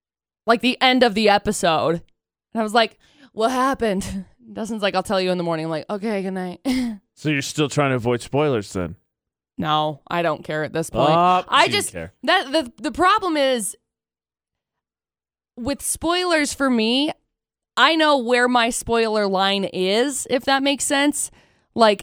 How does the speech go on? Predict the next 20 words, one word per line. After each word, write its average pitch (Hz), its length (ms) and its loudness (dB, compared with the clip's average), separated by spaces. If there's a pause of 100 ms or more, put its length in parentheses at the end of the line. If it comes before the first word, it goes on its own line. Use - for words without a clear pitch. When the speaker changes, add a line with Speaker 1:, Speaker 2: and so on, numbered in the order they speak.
(100)
Speaker 1:
I 247 140 4
know 254 160 4
where 240 260 2
it 226 80 2
is, 226 460 0 (580)
but 262 300 4 (320)
sometimes 277 440 0
when 269 140 2
I'm, 240 80 0
like, 226 160 0
discussing 226 640 0
things 220 260 -2
like 196 160 0
Game 208 180 0
of 190 120 -6
Thrones 202 340 0
or 208 80 -2
something 202 560 -2 (1300)
with 214 280 -6
Dustin, 180 760 0